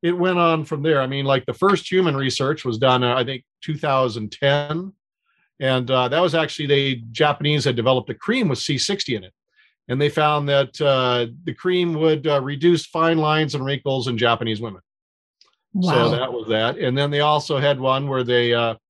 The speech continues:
Speaker 1: they, uh, <clears throat> they basically rubbed it on people's scalps, or people rubbed it on their scalps. And they found that it would increase hair growth by, I think, eighteen percent.
Speaker 2: That's
Speaker 1: And
Speaker 2: insane.
Speaker 1: and
Speaker 2: Um,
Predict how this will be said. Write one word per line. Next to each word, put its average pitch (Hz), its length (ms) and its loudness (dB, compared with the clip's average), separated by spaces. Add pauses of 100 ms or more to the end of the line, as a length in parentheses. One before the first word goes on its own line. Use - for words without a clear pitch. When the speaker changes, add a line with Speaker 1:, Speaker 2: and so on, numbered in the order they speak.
(480)
Speaker 1:
they, 131 220 0
uh, 123 260 2 (200)
<clears throat> - 180 -14
they 208 300 0
basically 180 380 2
rubbed 160 240 2
it 165 60 2
on 151 140 0
people's 147 340 -4
scalps, 127 440 0
or 117 80 -4
people 113 280 -4
rubbed 107 180 0
it 104 60 -2
on 107 100 0
their 107 80 -4
scalps. 113 400 -4
And 123 80 -6
they 127 40 -2
found 151 340 2
that 143 80 -2
it 143 40 -2
would 135 180 0
increase 127 380 -6
hair 147 140 0
growth 110 260 -8 (560)
by, 120 120 0
I 110 40 2
think, 123 240 -4
eighteen 123 400 -2
percent. 107 400 -6 (920)
Speaker 2:
That's 185 180 0
Speaker 1:
And 180 100 2
Speaker 2:
insane. 147 480 0 (460)
Speaker 1:
and 147 240 2
Speaker 2:
Um, - 60 -10